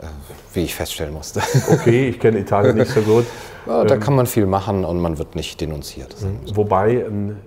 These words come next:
Speaker 2: ähm, die soziale Kontrolle, also,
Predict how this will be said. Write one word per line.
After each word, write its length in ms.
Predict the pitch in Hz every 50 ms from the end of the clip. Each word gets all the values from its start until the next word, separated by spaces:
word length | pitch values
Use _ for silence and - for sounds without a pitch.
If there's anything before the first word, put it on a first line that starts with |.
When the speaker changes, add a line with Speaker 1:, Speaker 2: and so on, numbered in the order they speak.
| - 101
Speaker 2:
ähm, 420 | 98 95 92 92 92 92 92 98 107
die 440 | 113 95 95 95 95 95 92 92 85 - - - - - - - - - -
soziale 380 | 85 - - 95 92 101 101
Kontrolle, 540 | - - 98 92 - - 98 101 110 110 101
also, 440 | 92 92 90 98 92 87 87 85